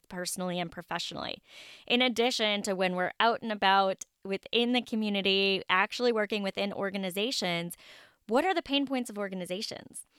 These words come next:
And where do they really see the need for leadership development? And so through all of this combination of past experience,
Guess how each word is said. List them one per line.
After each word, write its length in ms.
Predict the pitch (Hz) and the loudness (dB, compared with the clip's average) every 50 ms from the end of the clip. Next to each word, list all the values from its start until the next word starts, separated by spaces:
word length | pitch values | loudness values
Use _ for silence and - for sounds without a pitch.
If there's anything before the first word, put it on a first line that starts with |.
| _ _ _ _ _ - | _ _ _ _ _ -6
And 240 | 208 196 196 190 175 | -4 -4 -4 -2 0
where 260 | 214 233 247 262 262 | 2 2 2 2 0
do 100 | 233 233 | 0 0
they 220 | 196 202 196 220 | 0 0 0 0
really 320 | 214 202 190 180 180 180 175 | 0 -2 -2 -2 -2 -4 -4
see 540 | 160 - - - - - 247 240 220 208 196 | -6 -6 -4 -4 -2 -2 0 0 0 0 -2
the 160 | 185 185 180 | -2 -2 -2
need 440 | 180 180 190 202 208 202 196 185 - | -2 -2 -2 -2 -2 -2 -2 -4 -6
for 160 | - 190 180 | -6 -6 -4
leadership 480 | 170 170 170 175 175 175 - 180 170 | -4 -4 -4 -4 -4 -4 -6 -8 -6
development? 580 | - 180 170 - 220 269 277 190 190 185 - - | -6 -4 -2 0 0 0 0 -2 -4 -6 -6 -6
And 100 | - 226 | -6 -4
so 140 | - 254 254 | -2 -2 -2
through 400 | 247 - - 285 320 359 392 370 - _ - | -4 -6 -8 -4 -2 0 0 -2 -2 _ 2
all 360 | 202 202 208 220 233 240 240 | 4 6 6 6 6 4 2
of 80 | 233 | 0
this 180 | 208 214 208 - | 0 -2 -4 -4
combination 840 | - - - 214 214 208 196 185 185 185 170 - 180 185 180 170 165 | -8 -4 -2 -2 -2 0 -2 -2 -2 -2 -2 -4 -4 -4 -4 -4 -4
of 280 | - - 175 165 - | -4 -4 -6 -6 -8
past 480 | _ - - - 208 214 220 220 - - | _ -10 -4 -2 0 0 0 -2 -4 -6
experience, 840 | 202 - - - - 180 180 175 175 175 175 175 175 175 - - - | -8 -8 -8 -6 -4 -2 0 0 0 0 0 -2 -4 -4 -6 -8 -10